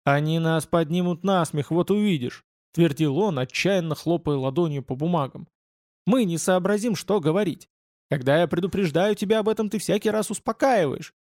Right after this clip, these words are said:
Посмотрим в записях. Чёрт побери, кто вообще писал этот проклятый грозбух?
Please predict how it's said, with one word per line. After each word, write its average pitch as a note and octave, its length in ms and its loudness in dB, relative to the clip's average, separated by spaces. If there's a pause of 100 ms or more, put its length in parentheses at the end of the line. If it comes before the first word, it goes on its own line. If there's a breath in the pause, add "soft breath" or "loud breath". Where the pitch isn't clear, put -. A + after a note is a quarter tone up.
(120)
Посмотрим E3 560 0
в - 20 -2
записях. D#3 640 -2 (520)
Чёрт - 340 -4
побери, E3 460 0
кто - 280 -2
вообще F#3 340 0
писал G#3 340 0
этот F#3+ 220 -4
проклятый G3 480 0
грозбух? D3 720 -2